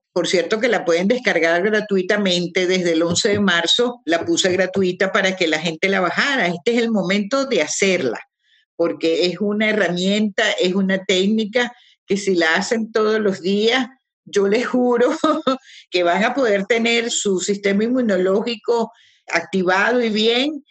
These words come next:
independientemente de, de las cosas que estén viviendo, que pueden ser muy fuertes, pero ya el hecho de, de tú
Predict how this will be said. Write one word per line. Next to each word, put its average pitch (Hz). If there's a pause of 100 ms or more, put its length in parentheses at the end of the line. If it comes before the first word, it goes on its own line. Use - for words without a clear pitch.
(160)
independientemente 220
de, 240
de 196
las 202
cosas 240
que 285
estén 214
viviendo, 254
que 190
pueden 196
ser 233
muy 233
fuertes, 240
pero 180
ya 180
el 202
hecho 233
de, 220 (220)
de 185
tú 226